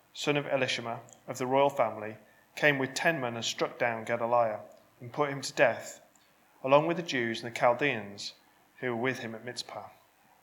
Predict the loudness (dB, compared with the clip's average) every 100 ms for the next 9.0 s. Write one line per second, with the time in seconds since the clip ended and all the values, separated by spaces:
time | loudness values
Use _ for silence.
0 | _ _ _ _ _ -20 _ _ _ -4
1 | 6 6 6 2 0 -2 0 0 0 0
2 | 2 2 2 -2 -2 -4 -12 -16 _ _
3 | _ -12 -8 -2 -2 -2 -4 -4 -6 -6
4 | -4 -4 -4 -6 -6 0 0 0 -6 -10
5 | -12 _ _ _ -6 -6 -4 -2 -2 -2
6 | -8 -8 -10 -12 _ _ -20 _ _ _
7 | _ -6 -2 0 0 -2 -2 -2 -2 -10
8 | -14 -4 -4 -2 -6 -12 -16 -12 -12